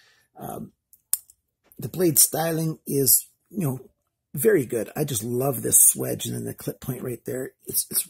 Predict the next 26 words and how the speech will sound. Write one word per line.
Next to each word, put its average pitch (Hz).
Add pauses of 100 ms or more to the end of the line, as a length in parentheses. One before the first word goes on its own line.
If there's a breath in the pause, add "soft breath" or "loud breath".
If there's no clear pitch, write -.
really, 160
really 123
nice. 127 (460 loud breath)
Um, 147 (260)
I 185
like 196
that -
you 160
can 165
use 190
standard 151
drivers, 175 (180)
even 147
though 147
it 135
is 151
a -
proprietary 135
screw 185
here. 165 (1120 loud breath)
Um, 139 (100)
I 156
like 170
the 160
good 147
detent. 165